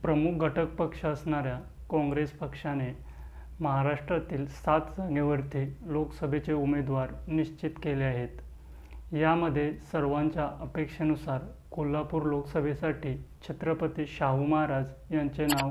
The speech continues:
निश्चित करण्यात आले आहे. छत्रपती शाहू महाराजांची उमेदवारी म्हणजे महाविकास आघाडीने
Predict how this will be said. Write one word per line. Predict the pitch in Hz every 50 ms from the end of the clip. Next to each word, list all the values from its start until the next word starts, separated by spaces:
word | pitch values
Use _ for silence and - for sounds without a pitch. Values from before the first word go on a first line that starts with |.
| 139 -
निश्चित | 165 156 156 147 156 - - - 156 160 - -
करण्यात | 165 151 131 139 139 139 139 147
आले | 135 131 127 127
आहे. | 123 117 117 117 117 - - - - - - - - - - - - - - - - - - - -
छत्रपती | 180 165 170 - 190 180 190 185 196 202
शाहू | 190 - 180 156 147 151 160
महाराजांची | 170 165 160 160 165 160 165 165 165 160 160 165 170 165
उमेदवारी | 165 - 170 147 147 151 156 147 160 160 156 151 143 143
म्हणजे | 143 143 147 147 147 139 139 135 135 - - - - - - - 254 - -
महाविकास | 185 165 151 147 147 156 160 165 160 - 170 160 175
आघाडीने | 175 156 143 139 147 147 147 151 143 139 135